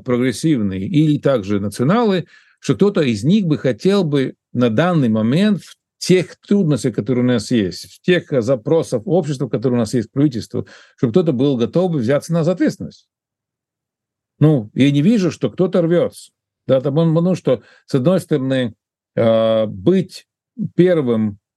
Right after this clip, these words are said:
или управленцем, там, по большому счету, есть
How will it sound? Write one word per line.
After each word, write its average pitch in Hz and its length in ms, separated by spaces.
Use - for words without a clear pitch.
или 139 180
управленцем, 139 920
там, 127 180
по 143 80
большому 147 360
счету, - 180
есть 247 360